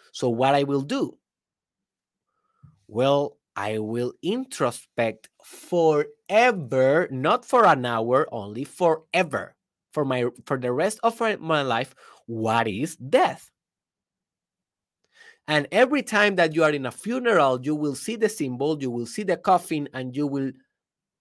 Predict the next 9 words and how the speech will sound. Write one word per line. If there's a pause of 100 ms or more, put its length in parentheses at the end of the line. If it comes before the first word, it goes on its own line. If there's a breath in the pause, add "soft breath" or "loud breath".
(2750)
you
will (160)
vivify,
my
friend.
<laughs>
You
will
live